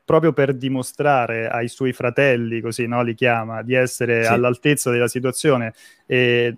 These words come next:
Speaker 1: nonostante parta svantaggiata sotto tutti i punti di vista, però si rimbocca le maniche, accende il cervello e dimostra di essere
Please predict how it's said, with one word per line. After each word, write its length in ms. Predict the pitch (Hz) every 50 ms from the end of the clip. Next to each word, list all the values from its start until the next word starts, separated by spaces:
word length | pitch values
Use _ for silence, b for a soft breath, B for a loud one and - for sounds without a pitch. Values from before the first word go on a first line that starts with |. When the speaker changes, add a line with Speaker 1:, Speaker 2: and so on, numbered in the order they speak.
| - - -
Speaker 1:
nonostante 580 | 147 143 135 131 - - 170 170 139 170 147
parta 420 | - 135 131 139 139 135 - 139 131
svantaggiata 640 | 123 120 127 123 120 - 123 117 135 135 139 131
sotto 420 | - - 117 _ - 120 113 - _ _
tutti 300 | - 151 147 - - 147
i 40 | 123
punti 320 | 135 139 139 135 - 147
di 100 | 147 175
vista, 460 | 160 135 127 131 - - 151 147 151 - b b b b
però 180 | - 147 120 104
si 160 | - - 139
rimbocca 460 | 131 139 143 135 135 131 - - 131
le 120 | 135 143
maniche, 540 | 147 139 127 123 123 127 131 127 123 135 139
accende 440 | 139 120 - - - 135 127 120 123
il 80 | 123 -
cervello 800 | - 139 135 139 127 127 120 120 120 120 123 127 131 135 131 -
e 420 | - 120 117 123 131 131 127 123
dimostra 480 | 120 127 127 123 120 123 - - 139 131
di 120 | 123 120 117
essere 480 | 113 117 - - - 123 120 117 113